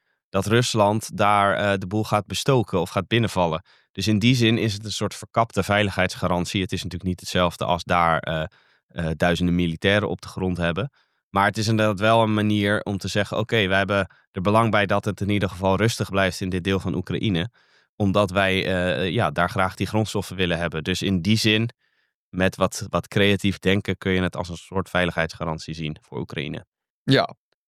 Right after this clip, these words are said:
Speaker 2: Nou, ik zet even mijn historisch hoedje op. Ehm, eh, zou toch onder enig militaire dwang, of in ieder geval v-, gevaar, grondstoffen extraheren van een, eh,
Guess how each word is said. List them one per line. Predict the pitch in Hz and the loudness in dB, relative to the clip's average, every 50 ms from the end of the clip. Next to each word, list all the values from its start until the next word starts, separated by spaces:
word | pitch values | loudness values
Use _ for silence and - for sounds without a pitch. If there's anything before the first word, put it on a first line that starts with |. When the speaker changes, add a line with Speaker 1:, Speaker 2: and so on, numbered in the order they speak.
| _ _ _ _ _ | _ _ _ _ _
Speaker 2:
Nou, | 127 107 | 2 2
ik | 113 139 | 2 2
zet | - 156 139 | 0 2 2
even | 151 147 147 147 | 2 0 2 2
mijn | 143 143 | 2 2
historisch | 143 139 - - 151 143 147 147 | 2 0 0 0 -2 -2 0 -2
hoedje | 147 147 165 160 - 151 | -2 -2 -2 0 -2 -2
op. | 156 196 - - - | -2 -2 -6 -8 -12
Ehm, | _ - 151 147 143 143 143 139 143 143 143 - - _ _ _ _ _ _ _ _ _ _ | _ 0 2 4 4 4 4 2 2 0 -2 -4 -8 _ _ _ _ _ _ _ _ _ _
eh, | - 139 135 131 135 135 135 139 139 135 - | 2 4 4 6 6 4 4 2 0 -4 -6
zou | - - 156 147 - | -2 -2 -2 -2 0
toch | - 175 165 - - _ | 0 -2 -2 -2 -8 _
onder | - 165 165 170 160 156 151 - | -2 0 2 4 4 2 2 2
enig | _ - 156 156 156 151 143 - - | _ 0 2 2 0 -2 -4 -6 -14
militaire | - 139 143 139 143 147 151 151 147 - 143 151 147 143 139 139 135 135 131 131 135 - _ _ _ _ _ _ _ _ _ _ _ 143 | -10 -6 -4 -2 -2 -2 -2 -4 -2 0 2 2 4 4 4 4 4 2 2 0 -4 -8 _ _ _ _ _ _ _ _ _ _ _ -4
dwang, | 139 139 135 143 175 170 | 0 2 2 4 2 0
of | 151 | -2
in | 151 | -2
ieder | 147 143 143 139 | -2 -2 -2 0
geval | 143 131 139 135 | 0 -2 -2 -2
v-, | 139 - - | -4 -10 -14
gevaar, | - 135 - - 131 135 131 127 127 147 180 208 208 196 _ _ _ _ _ _ _ _ _ _ _ | -14 -10 -8 -6 0 2 4 4 4 4 2 2 -2 -6 _ _ _ _ _ _ _ _ _ _ _
grondstoffen | _ - - 147 147 151 170 - - 170 165 - 165 143 - | _ -4 0 0 0 2 0 -2 -2 -2 -2 0 -2 -2 0
extraheren | _ 139 135 - - 139 143 143 143 143 143 139 | _ -4 -4 -2 0 2 2 4 4 2 0 0
van | - - 147 143 | 0 0 2 2
een, | 147 127 131 131 139 _ _ _ _ _ _ _ _ _ _ _ _ _ _ _ _ _ _ _ _ | 2 0 0 -2 -4 _ _ _ _ _ _ _ _ _ _ _ _ _ _ _ _ _ _ _ _
eh, | _ 135 135 123 127 120 | _ -2 0 0 0 -2